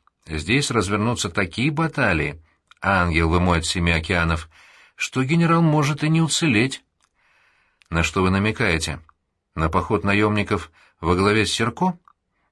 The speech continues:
Я намекаю на то, что мне придется избавить вас, кабальера, от необходимости блюсти свое слово чести, как гувернантке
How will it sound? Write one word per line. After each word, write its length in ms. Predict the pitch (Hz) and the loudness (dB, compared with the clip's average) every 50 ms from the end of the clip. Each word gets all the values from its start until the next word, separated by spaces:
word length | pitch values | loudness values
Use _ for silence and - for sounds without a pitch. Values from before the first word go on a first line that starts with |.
| _ _ - | _ _ -12
Я 260 | 76 73 87 92 95 | -6 -2 0 0 0
намекаю 540 | 95 95 95 95 95 90 - 104 101 95 95 | 0 0 0 0 -2 -2 -2 -2 0 0 0
на 160 | 95 95 95 | 0 0 -2
то, 300 | 87 - 120 120 120 - _ _ _ _ _ _ _ _ _ - | -2 -2 -4 -4 -4 -6 _ _ _ _ _ _ _ _ _ -18
что 240 | - - - 90 85 | -12 -6 -2 0 0
мне 180 | 92 101 101 | 2 0 0
придется 460 | 85 95 92 95 101 90 - - 98 | 0 -2 0 0 0 0 0 -2 -2
избавить 460 | 101 95 98 113 120 113 95 87 80 90 | -2 -2 0 0 0 2 0 0 0 2
вас, 200 | 87 82 78 - | 0 0 0 0
кабальера, 640 | - 87 78 92 90 90 98 117 117 120 117 113 _ _ _ _ _ _ _ _ _ _ - | -2 -2 0 2 2 2 2 2 2 0 -2 -4 _ _ _ _ _ _ _ _ _ _ -2
от 200 | - 87 82 82 | -2 -2 -2 0
необходимости 720 | 95 92 85 - - 98 95 104 104 101 95 87 - - | -2 -2 -2 -2 -2 -2 0 0 0 0 0 -2 -2 -4
блюсти 480 | 95 82 87 92 92 87 - - 104 98 | -2 -2 0 0 0 0 -2 -2 -2 -2
свое 220 | - 98 95 95 | -2 0 -2 -2
слово 280 | 87 - 101 98 95 92 | 0 0 0 0 0 0
чести, 540 | - - 143 143 - - - 80 78 - - _ _ _ _ _ _ _ _ _ _ _ | 0 0 0 0 0 -2 -4 -6 -6 -6 -14 _ _ _ _ _ _ _ _ _ _ _
как 320 | - - 101 92 - - _ | -4 -2 -2 -2 -4 -8 _
гувернантке 840 | - 92 104 107 110 120 135 160 180 180 175 165 - 165 160 151 | -6 -2 0 2 2 2 2 2 2 2 2 2 0 0 -2 -2